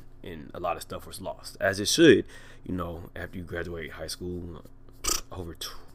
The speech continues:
you know, twelve years ago. But anyways, I wanted to get back to finding myself. This has been my journey, and it's really been a fun journey, but just finding myself on different avenues and different,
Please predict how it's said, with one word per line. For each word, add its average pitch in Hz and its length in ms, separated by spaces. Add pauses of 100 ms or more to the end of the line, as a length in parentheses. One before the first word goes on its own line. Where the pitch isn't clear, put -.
(140)
you 101 140
know, 73 280
twelve 95 380
years 95 220
ago. 78 280 (580)
But 95 380 (140)
anyways, 92 720 (1500)
I - 40
wanted 131 360
to 110 120
get 92 240
back 90 280
to 85 100
finding 90 360
myself. 80 440
This 117 120
has 120 80
been 117 180
my 92 200
journey, 98 720
and 90 160
it's 85 160
really 92 240
been 87 220
a 82 60
fun 90 300
journey, 85 420
but 87 140
just - 240
finding 110 280
myself 90 500
on 85 120
different 87 340
avenues 85 560
and 76 140
different, 82 440